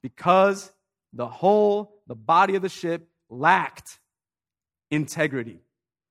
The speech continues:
It could not survive. It could not do what it was supposed to do and be a ship that you would get on. If someone told you, "Hey, we're gonna go on this boat over here,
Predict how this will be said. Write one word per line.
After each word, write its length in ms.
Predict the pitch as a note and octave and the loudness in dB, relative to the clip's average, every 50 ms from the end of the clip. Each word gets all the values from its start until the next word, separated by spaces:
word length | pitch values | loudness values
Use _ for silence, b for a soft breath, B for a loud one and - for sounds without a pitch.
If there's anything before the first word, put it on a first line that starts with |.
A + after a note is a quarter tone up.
| _ _ _ _ _ - | _ _ _ _ _ -10
It 180 | D#3 - _ | -10 -10 _
could 300 | - - G3+ G#3+ G#3 F3+ | -8 -2 0 0 0 0
not 420 | F#3 G3 F#3 F#3 E3 D#3 D#3 - _ _ _ _ _ _ _ | 0 0 2 2 2 0 0 -4 _ _ _ _ _ _ _
survive. 720 | - - E3+ E3+ C#3+ D3 F3 F3+ F3+ F3 C#3+ G2+ E2+ - _ _ _ _ _ _ _ _ _ _ _ - | -14 -8 -6 -6 0 2 4 4 6 4 2 0 -6 -18 _ _ _ _ _ _ _ _ _ _ _ -10
It 200 | D3 - _ _ | -10 -10 _ _
could 180 | - G#3 F#3+ | -4 -4 -2
not 300 | G3+ F#3+ F#3+ F#3 D#3 A#2 | 0 -2 -2 -2 -4 -4
do 100 | D#3+ G#3+ | -4 -2
what 140 | A3 G#3+ G#3+ | 0 0 0
it 80 | G#3 G#3 | 0 -4
was 120 | G3+ - | -4 -6
supposed 480 | - G#3+ - - G#3+ G#3 G#3+ - - - | -6 -10 -10 -6 -8 -8 -8 -8 -12 -16
to 60 | G#3 | -18
do 580 | E3+ D3+ D3+ A3 B3 C4 B3 G3+ C#3 A#2+ - _ - | -18 -10 -6 -4 -2 -2 -2 -2 -4 -6 -10 _ -8
and 180 | D3+ D#3+ C#3+ B2 | -8 -8 -8 -8
be 300 | F3 G3+ G#3+ G#3+ G#3 - | -10 -8 -8 -8 -6 -6
a 80 | E3 E3+ | -6 -8
ship 320 | - - - A3 G3 - | -8 -6 -6 -6 -6 -6
that 120 | F3 C#3 | -10 -10
you 120 | C#3+ F#3 G#3 | -8 -6 -6
would 160 | G3+ F3+ D3 | -6 -4 -2
get 160 | F#3+ A3+ A#3+ | -2 -2 0
on. 220 | G#3+ F3+ D3 B2+ A#2 b b b b | 0 -2 -4 -6 -8 b b b b
If 60 | - - | -16 -16
someone 380 | - - G#3+ B3 C#4 C#4 B3 G#3 | -10 -6 -4 -4 -2 -2 -4 -4
told 360 | - - G#3+ G#3+ G#3 F#3+ C#3+ | -6 -4 0 0 0 0 -2
you, 200 | C#3+ C3+ C3 - _ _ _ | -6 -8 -8 -10 _ _ _
"Hey, 140 | - F#3+ F3 | -2 0 0
we're 100 | E3+ F#3 | 0 0
gonna 140 | G#3+ G#3 F3+ | -2 -4 -4
go 140 | - F#3+ G3 | -4 -4 -4
on 180 | F#3+ F#3 F#3 | -2 -2 -4
this 100 | F3+ E3 | -6 -8
boat 240 | C#3 C3+ E3+ F#3 F3 | -4 -4 -4 -2 0
over 220 | F3 E3+ D#3 D#3+ D3+ | -2 -4 -2 -4 -6
here, 260 | C#3 D#3+ D3+ C#3 | -4 -4 -4 -4